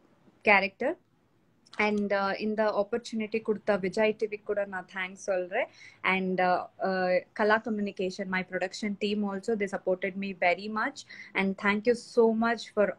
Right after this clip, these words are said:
all the support you have given me. So, thank you, thank you so much for all of them.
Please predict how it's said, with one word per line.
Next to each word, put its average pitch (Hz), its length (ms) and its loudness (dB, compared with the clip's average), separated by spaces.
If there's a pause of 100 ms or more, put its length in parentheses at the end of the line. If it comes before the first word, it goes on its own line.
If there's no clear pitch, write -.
all 196 180 4 (120)
the 220 80 4 (100)
support 202 420 0 (220)
you 214 140 0
have 180 140 -4 (100)
given 185 240 -2 (100)
me. 214 100 -2 (1160)
So, 190 100 -2 (760)
thank 233 280 0
you, 269 60 2 (140)
thank 226 240 0
you 240 60 -4 (120)
so 240 80 6 (180)
much 226 140 -2 (100)
for 208 100 2 (100)
all 196 220 2
of 202 60 -8 (140)
them. 269 140 2